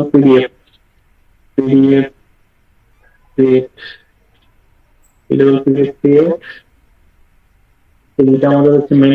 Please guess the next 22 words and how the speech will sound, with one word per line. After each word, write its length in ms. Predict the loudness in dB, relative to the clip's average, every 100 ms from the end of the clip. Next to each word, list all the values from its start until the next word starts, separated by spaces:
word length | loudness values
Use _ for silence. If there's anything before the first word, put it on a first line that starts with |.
| -2
উদ্দেশ্য। 340 | -2 -4 -4 -2 0 0 -6 -14 _ _ _ _ _ _ _ _ _ _ _ _ _ _ _ _ _
এরপর 320 | -10 -6 -4 0
আরেকটা 680 | 0 0 -6 _ _ -2
হচ্ছে 360 | 0 0 -2 -6
অ্যাড 200 | -4 -2 0
ম্যানেজমেন্ট। 540 | 0 0 -2 -8 -10 -12 -20 -18 -18 -20 _ _ _ _ _ _ _ _ _
আমরা 180 | -2 0 2 0 2
ডিজাইনে 360 | 2 2 2 0
আসলে 280 | 0 0 0
ফোকাস 280 | -2 -2
দিব 220 | 0 0 0
না। 120 | -4 -12 _ _ _ _ _ _ _ _ _
ডিজাইনে 320 | -2 0 0 -2
কেন 140 | -2 -2
ফোকাস 280 | 0 0 0 -2
দিব 120 | -2
না? 140 | -2 -2 -4 -8 _ _ _ _ -2
ডিজাইনে, 380 | -2 -2 -4 -4
কারণ 180 | -2 0
ডিজাইনের 420 | 0 0 0 0
অভাব 260 | 2 0 -2
নেই। 120 | -6